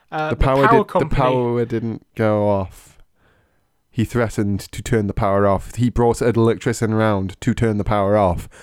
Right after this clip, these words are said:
Speaker 2: The power had not turned off.
Speaker 1: No, the power had definitely turned
Speaker 2: No,
Speaker 1: off,
Speaker 2: it
Speaker 1: which is why it wasn't broadcasted.
Speaker 2: Do we have to rewatch this fucking cartoon again?
Speaker 1: We really don't. The power wasn't on,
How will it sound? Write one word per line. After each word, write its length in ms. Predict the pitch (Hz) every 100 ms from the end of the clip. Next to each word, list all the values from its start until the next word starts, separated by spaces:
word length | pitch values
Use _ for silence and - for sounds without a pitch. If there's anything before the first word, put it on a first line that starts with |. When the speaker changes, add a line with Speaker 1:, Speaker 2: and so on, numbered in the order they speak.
| -
Speaker 2:
The 80 | -
power 220 | 117 107
had 160 | 104 110
not 200 | 110 -
turned 280 | 117 101
off. 340 | 101 90 87 175
Speaker 1:
No, 100 | 185
the 120 | 151
power 260 | - 254 262
had 140 | 170
definitely 420 | 220 240 226 180
turned 160 | - 151
Speaker 2:
No, 260 | 196 185
Speaker 1:
off, 60 | 185
Speaker 2:
it 100 | 165 113 - - - -
Speaker 1:
which 180 | 190
is 120 | 214 170
why 160 | 214
it 60 | 190
wasn't 200 | 196 170
broadcasted. 460 | 214 220 156 135 320
Speaker 2:
Do 20 |
we 140 | 440
have 220 | 359 415 -
to 100 | 294
rewatch 400 | 294 277 277 262
this 140 | 254
fucking 300 | - 240 226
cartoon 380 | 202 208 196 208
again? 520 | 202 220 123 90 90 - - _ _ _
Speaker 1:
We 180 | - 185
really 320 | 190 247 262
don't. 380 | 220 214 143 131
The 100 | 165
power 340 | 156 240 302 285
wasn't 400 | 226 233 214 247
on, 480 | 311 233 143 110